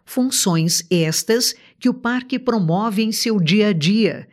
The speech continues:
indistintamente, para todos os tipos de públicos no estado do Espírito Santo.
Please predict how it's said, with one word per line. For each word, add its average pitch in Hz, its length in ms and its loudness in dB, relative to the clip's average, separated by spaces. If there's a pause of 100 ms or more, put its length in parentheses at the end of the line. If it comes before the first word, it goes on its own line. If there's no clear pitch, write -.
(300)
indistintamente, 214 1600 0 (220)
para 143 200 -4
todos 214 540 0
os 190 160 0
tipos 226 380 0
de 147 160 -4
públicos 240 720 -2 (220)
no 156 160 2
estado 165 540 0
do 180 120 2
Espírito 170 520 -2
Santo. 147 680 -6